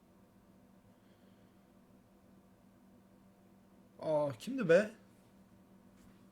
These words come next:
Hatırlayamadım şu an, dur.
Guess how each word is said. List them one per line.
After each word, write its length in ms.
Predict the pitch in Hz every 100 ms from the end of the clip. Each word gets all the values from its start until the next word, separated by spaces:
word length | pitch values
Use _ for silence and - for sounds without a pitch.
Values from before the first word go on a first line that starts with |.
| - - - - - - - - - - - - - -
Hatırlayamadım 600 | - 127 127 131 110 110
şu 140 | 123
an, 160 | 113 117
dur. 220 | 113